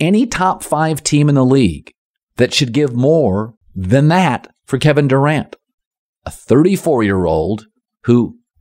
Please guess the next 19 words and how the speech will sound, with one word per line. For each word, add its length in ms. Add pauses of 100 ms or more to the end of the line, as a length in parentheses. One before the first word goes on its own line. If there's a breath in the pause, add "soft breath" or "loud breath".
(220)
is, 460 (380)
let's 200
be 160
honest, 540 (640)
<sighs> 840
not 220
always 220
great 200
for 120
chemistry, 760 (460)
sometimes 640
sort 200
of 140
prickly, 720 (1200 soft breath)
aloof, 680 (920)
difficult. 800 (220)
Ask 260
Steve 300
Kerr, 420